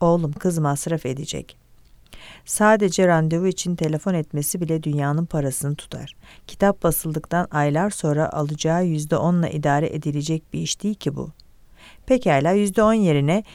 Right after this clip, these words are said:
yüzde on iki telif veririm," dedi Atıl. "Ama önce kitabı göreyim."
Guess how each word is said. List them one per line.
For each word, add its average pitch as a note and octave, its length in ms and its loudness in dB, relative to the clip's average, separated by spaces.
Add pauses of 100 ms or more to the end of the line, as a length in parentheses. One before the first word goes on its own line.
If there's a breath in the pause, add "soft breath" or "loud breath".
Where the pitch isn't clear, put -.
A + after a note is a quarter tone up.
(160 loud breath)
yüzde G3+ 240 0
on A3 120 4
iki F#3+ 180 -2
telif C3+ 420 -2
veririm," C3+ 380 -4
dedi C3+ 260 -4 (160)
Atıl. C#3+ 240 -8 (800 soft breath)
"Ama G3+ 180 6
önce A3 200 2
kitabı D#3+ 320 -2
göreyim." C3 480 -6